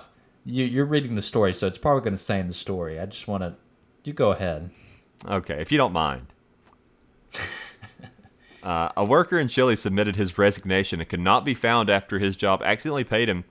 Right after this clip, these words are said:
Speaker 2: about three hundred and thirty times his salary because of a payroll error.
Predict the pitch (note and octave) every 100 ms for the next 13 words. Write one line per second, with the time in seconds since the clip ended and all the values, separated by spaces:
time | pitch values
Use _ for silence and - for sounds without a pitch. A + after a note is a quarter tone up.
0 | - - F#2+ F#2+ - A#2+ C#3+ C3 G#2+ F#2+
1 | G#2 B2+ B2+ G#2 G2 G2 - B2 D#3 A#2
2 | A2 - - - - G#2+ G2+ F#2+ - -
3 | A2+ A2 G#2 - G2+ G#2+ F#2 C#2